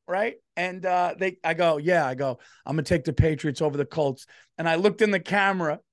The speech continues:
and, and before I looked in the camera, I looked at Jason McCourty, who actually played cornerback for you guys.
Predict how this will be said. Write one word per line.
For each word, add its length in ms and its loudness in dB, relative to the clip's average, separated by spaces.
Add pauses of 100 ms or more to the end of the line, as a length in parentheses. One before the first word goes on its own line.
and, 260 -6
and 180 -2
before 340 4
I 40 4
looked 180 0
in 60 -6
the 80 -2
camera, 420 0
I 120 2
looked 240 -2
at 80 -4 (180)
Jason 400 0
McCourty, 580 0 (220)
who 140 2
actually 320 2
played 280 2
cornerback 500 0
for 100 -10
you 100 -6
guys. 180 -4